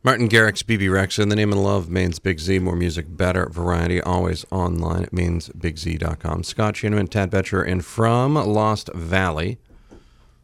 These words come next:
Lost Valley Ski, you can do the whistle and, and, you know, all that fun stuff. I miss those commercials. I really do. They creeped me out a little bit when I was a kid, but, you know, they were, they were still nice. You know, it was, it,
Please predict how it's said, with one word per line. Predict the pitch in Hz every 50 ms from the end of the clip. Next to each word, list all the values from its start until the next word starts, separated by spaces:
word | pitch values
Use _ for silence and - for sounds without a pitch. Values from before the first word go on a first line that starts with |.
| _ _ -
Lost | 82 85 80 - -
Valley | 92 87 85 82 80
Ski, | - - - - 110 110 113
you | 110 104 92
can | - 104 92
do | 98 101
the | 92 92
whistle | 90 95 90 - - 87 85 82 80 78
and, | 76 73 76
and, | - 78 76 76 73 - _ _ _
you | - 90
know, | 78 71 69 - _ _ _ _ _ _ - - - - - 95 - - - - - - 87
all | 82 78
that | 76 76 76 -
fun | - 107 87 78 -
stuff. | - - 80 78 76 - - _ - - - - - - - - - - - -
I | 98
miss | 98 87 78 -
those | - 76 - -
commercials. | - 78 73 73 76 - - 78 76 - 80
I |
really | 82 82 78 80 78
do. | 76 80 78 76 - - _ _ _
They | - 110
creeped | - - 170 175 -
me | 139 104 92
out | 92 98
a | 104
little | 101 101 101 98
bit | 92 104 98 -
when | 98 98
I | 98
was | 98 95
a | -
kid, | - - 101 98 95 90 87
but, | 92 90 -
you | 95 95
know, | 92 90 85
they | 90
were, | 87 85 85 -
they | - 90 92
were | 92 90
still | - - - 127 113
nice. | 90 87 82 78 78 76 - - - - - -
You | - 92
know, | 87 82
it | - -
was, | 95 95 90 - - - - - - - - _
it, | - 131